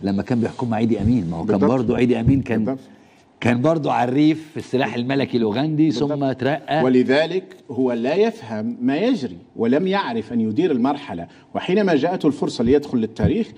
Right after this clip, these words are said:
Speaker 2: أصر أن يدخل لمزبلة التاريخ. أنا في الحقيقة هنا وقفت أمام آية أراها أنها من محكم القرآن:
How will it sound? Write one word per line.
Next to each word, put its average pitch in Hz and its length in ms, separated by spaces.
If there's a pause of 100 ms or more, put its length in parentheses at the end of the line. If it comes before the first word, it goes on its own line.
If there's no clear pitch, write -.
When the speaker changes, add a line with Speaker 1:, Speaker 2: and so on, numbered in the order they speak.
(260)
Speaker 2:
أصر 180 520
أن 110 100
يدخل 196 500 (220)
لمزبلة 135 440
التاريخ. 110 460
أنا 220 140
في - 120
الحقيقة 196 640 (300)
هنا 180 400 (280)
وقفت 127 480
أمام 135 380
آية 143 440 (500)
أراها 143 400
أنها 127 340
من 113 300
محكم 113 420
القرآن: 104 380